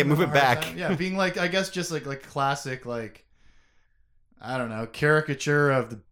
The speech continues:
Speaker 1: of businesswoman in charge or something. Like, "No, move it to the left, six inches. No, that's not right. Up higher." Like, being bossy, like, like, I don't know,
Speaker 2: Just for the sake of
Speaker 1: micromanager
Speaker 2: it,
Speaker 1: person.
Speaker 2: yeah.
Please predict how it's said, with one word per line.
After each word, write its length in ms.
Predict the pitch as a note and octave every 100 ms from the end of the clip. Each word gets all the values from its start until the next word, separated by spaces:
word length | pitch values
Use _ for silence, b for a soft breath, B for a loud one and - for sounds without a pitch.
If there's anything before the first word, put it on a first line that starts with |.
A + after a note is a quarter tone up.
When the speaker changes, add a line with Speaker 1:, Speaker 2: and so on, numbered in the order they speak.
| _ -
Speaker 1:
of 260 | D3 A#2 - -
businesswoman 920 | F#3+ D3+ D3 C3 C3+ C3+ A#2+ G#2 G2+
in 180 | B2 C3
charge 600 | A#2 D3 B2 G#2+ G2 G2
or 80 | F#2+
something. 340 | G#2+ G2 G2+
Like, 240 | F#2+ F2+ _ b b b
"No, 320 | D#3 G3+ B2+ - -
move 260 | C#3+ F3+ A3
it 160 | G#3+ G#3+ - _
to 120 | -
the 100 | G3 G3+
left, 400 | G3 C3+ - -
six 360 | - - A3+ -
inches. 420 | G3+ E3+ A2+ - -
No, 340 | F3+ G3+ C#3+
that's 240 | D3+ A3 A3+
not 200 | G#3 G3+
right. 240 | F3+ A2 - -
Up 180 | G#3+
higher." 460 | F3 F#3 E3 G#2+ G2 C#3+
Like, 200 | D3 - D3+ C#3+ -
being 320 | G#3 G#3 D3+
bossy, 500 | - D#3+ E3+ E3+ F3
like, 260 | D#3 C#3 - C#3+
like, 420 | C#3+ B2+ - - B2
I 140 | A#2
don't 120 | G#2
know, 180 | F#2+ G2
Speaker 2:
Just 240 | G#2 C3+ D3
for 100 | F3
the 220 | E3+ D3+
sake 260 | C#3 C3+
of 60 | B2+
Speaker 1:
micromanager 120 | A2 G2
Speaker 2:
it, 60 |
Speaker 1:
person. 140 | G#2+ G#2+
Speaker 2:
yeah. 240 | G2 F#2